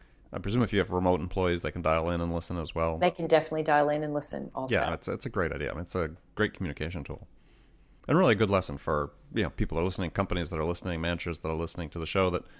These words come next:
Speaker 1: you know, what could they do to increase the, the efficiency and the effectiveness of their communications? This is, this addresses both.
Speaker 2: Yeah, and we're starting that, uh, in two weeks. So we just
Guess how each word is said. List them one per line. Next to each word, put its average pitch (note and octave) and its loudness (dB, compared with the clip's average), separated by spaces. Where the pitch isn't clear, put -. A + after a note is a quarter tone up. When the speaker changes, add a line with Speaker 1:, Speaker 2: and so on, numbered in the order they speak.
Speaker 1:
you F#2 0
know, F#2+ 4
what G2+ 6
could G2+ 0
they F#2+ 2
do F#2+ 2
to F2+ -4
increase F#2 -2
the, F2 0
the F#2+ -2
efficiency A#2 0
and F#2 0
the F2 -2
effectiveness F#2 -2
of E2 -4
their D#2+ 0
communications? B2 -4
This - -4
is, G#2 -8
this A2+ -4
addresses F#2 0
both. - -2
Speaker 2:
Yeah, A3 10
and G3+ 4
we're A#3 8
starting B3 2
that, F3+ -6
uh, D#3 2
in E3+ 0
two A3+ 2
weeks. E3+ 2
So E3 6
we D#3+ 4
just F#3+ 0